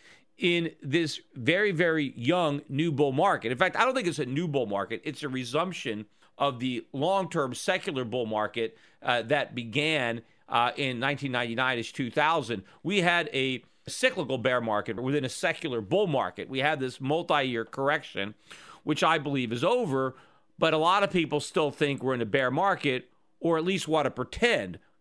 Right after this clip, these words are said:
Case in point being Goldman Sachs. And Goldman's rhetoric may in part be responsible for the sharp sell-off. I mentioned on my podcast that I did last week that Goldman came out and said, uh, "Sell gold,"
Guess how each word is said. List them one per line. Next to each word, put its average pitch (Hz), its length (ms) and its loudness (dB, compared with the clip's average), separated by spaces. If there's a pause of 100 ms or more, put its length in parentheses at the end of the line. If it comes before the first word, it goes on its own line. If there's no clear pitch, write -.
(140)
Case 196 300 2
in 143 120 0
point 175 480 0
being 143 380 0
Goldman 160 380 2
Sachs. 185 460 0
And 165 160 -4
Goldman's 220 720 0 (260)
rhetoric 156 720 0 (340)
may 185 280 2
in 160 240 0
part 226 600 0 (360)
be 165 160 2
responsible 147 1160 0 (180)
for 165 240 0
the 151 80 -2
sharp 156 380 0
sell-off. 143 400 0
I 151 80 2
mentioned 226 440 -2
on 175 160 0
my 143 100 0
podcast 151 640 0
that 151 80 -2
I 135 80 0
did 139 180 -4
last 135 320 0
week 185 320 -4 (220)
that 139 180 0
Goldman 170 380 0
came 156 240 0
out 143 320 2
and 127 120 -6
said, 139 460 0 (460)
uh, 127 160 2
"Sell 156 320 2
gold," 131 540 0